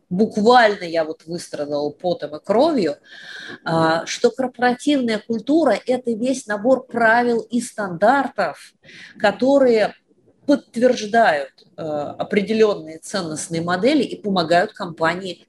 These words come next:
добиваться своих целей. Вот если мы так будем рассматривать корпоративную культуру,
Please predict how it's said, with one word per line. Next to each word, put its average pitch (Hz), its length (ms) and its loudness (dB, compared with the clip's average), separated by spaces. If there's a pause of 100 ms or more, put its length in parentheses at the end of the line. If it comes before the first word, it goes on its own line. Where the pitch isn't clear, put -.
добиваться 170 600 0
своих 156 400 -8
целей. - 600 -4 (640)
Вот 196 140 2
если 247 340 2
мы 196 140 -8
так 381 320 0
будем 175 240 -2
рассматривать 165 680 -8
корпоративную 143 720 -10
культуру, - 560 -10